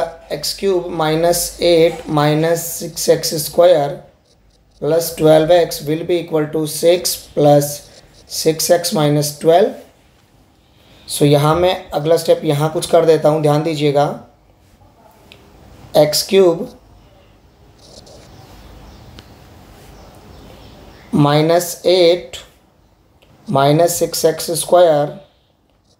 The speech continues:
प्लस ट्वेल्व एक्स माइनस सिक्स एक्स हो जाएगा, जो ये वाला सिक्स एक्स लेफ्ट में जाएगा तो, और माइनस ट्वेल्व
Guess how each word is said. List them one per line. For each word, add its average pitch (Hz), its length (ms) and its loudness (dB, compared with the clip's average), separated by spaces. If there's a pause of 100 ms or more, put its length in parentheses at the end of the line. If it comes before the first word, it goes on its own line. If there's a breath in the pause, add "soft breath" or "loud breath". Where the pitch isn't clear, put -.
(120)
प्लस 156 380 2
ट्वेल्व 156 340 2
एक्स 170 440 -2 (880)
माइनस 165 440 2
सिक्स 165 340 -4
एक्स 170 220 0
हो 170 140 4
जाएगा, 160 320 2
जो 160 380 0 (240)
ये 143 260 -2
वाला 160 220 2
सिक्स 147 300 -6
एक्स 156 200 0
लेफ्ट 147 220 0
में 160 120 -4
जाएगा 151 300 4
तो, 151 140 0 (540 loud breath)
और 139 120 -2
माइनस 160 420 0
ट्वेल्व 175 260 4